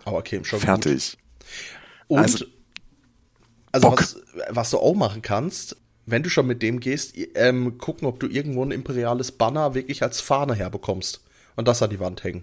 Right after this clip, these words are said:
Speaker 1: Schluckt auch saugut Ton.
Speaker 2: Ja, aber, äh, da, das, das,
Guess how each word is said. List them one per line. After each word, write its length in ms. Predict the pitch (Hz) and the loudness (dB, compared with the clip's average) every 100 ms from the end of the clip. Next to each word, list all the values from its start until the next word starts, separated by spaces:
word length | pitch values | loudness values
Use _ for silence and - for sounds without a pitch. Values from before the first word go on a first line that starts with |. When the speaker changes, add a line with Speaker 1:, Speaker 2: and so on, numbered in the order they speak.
| - _ _ - | -14 _ _ -4
Speaker 1:
Schluckt 360 | - 120 117 | 0 0 0
auch 160 | 139 143 | 0 0
saugut 440 | - 92 - 101 | 0 -2 -4 -10
Ton. 280 | - 92 92 - _ _ _ _ _ - - - - | -8 -8 -10 -16 _ _ _ _ _ -14 -12 -12 -8
Speaker 2:
Ja, 500 | 98 90 101 131 160 - | 0 2 4 4 2 -4
aber, 420 | - 104 131 127 - | 2 4 6 4 2
äh, 60 | 110 117 | -4 4
da, 180 | 110 104 110 | 4 4 2
das, 200 | 113 - | 0 2
das, 260 | 107 - | -2 -2